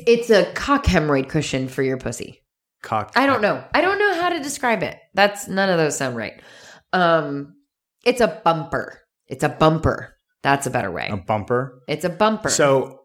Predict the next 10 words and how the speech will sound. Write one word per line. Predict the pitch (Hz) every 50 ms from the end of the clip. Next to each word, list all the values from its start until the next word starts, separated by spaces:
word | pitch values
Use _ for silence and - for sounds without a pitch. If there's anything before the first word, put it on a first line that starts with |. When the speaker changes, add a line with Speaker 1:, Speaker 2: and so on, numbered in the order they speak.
| -
Speaker 2:
okay. | - 147 123 143 113 92 - -
So | - - 156 135 127
if, | 117 131 135 131 127 - - - _ -
if | 143 131 127 - - - - _ -
I'm | 123 139 156 180 175 160
back | 147 147 139 135 139
on | 131 117
the | 104
farm | - - - 110 92 82 76 - - - _ _ _ _ _ _ _ _ -
and | 120 117 113 113 110 110 107 107 107 104 104 107 101